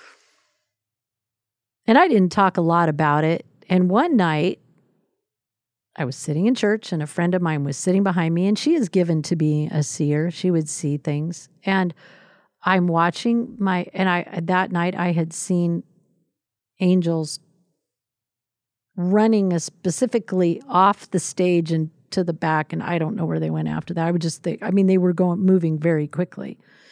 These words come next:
And I was watching my husband preach, and I was very aware of what was going on in the spirit realm. I guess that was what you would call it. And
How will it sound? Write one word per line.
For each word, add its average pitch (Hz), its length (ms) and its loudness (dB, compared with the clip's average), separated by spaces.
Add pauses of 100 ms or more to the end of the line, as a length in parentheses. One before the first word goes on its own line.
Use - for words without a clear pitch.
(180)
And 185 500 4 (1700)
I 190 160 4
was 175 420 2
watching 202 480 2
my 175 180 0
husband 175 440 0
preach, - 600 0
and 180 140 0
I 175 60 2
was 170 180 0
very 202 300 4
aware 175 400 4
of 160 100 0
what 160 100 0
was 160 160 -4
going 175 240 0
on 170 160 0
in 160 100 0
the 147 100 -2
spirit 190 380 0
realm. 160 200 0
I 151 100 0
guess 170 280 0
that 160 180 -2
was 170 160 -4
what 160 200 -4
you 170 240 2
would 143 160 -2
call 175 320 2
it. 147 220 -4 (1000)
And 185 420 2